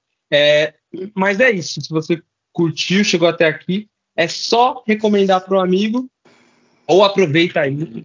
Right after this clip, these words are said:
os episódios. Toda semana a gente tá aqui,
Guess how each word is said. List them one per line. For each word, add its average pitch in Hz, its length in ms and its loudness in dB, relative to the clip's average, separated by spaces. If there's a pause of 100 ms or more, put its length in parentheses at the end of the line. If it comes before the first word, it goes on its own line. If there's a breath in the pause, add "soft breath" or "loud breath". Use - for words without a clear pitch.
(160)
os 135 100 -16
episódios. 160 540 -2
Toda 196 280 0
semana 180 340 0
a 170 40 -2
gente 175 240 -4
tá 175 80 0
aqui, 160 380 -6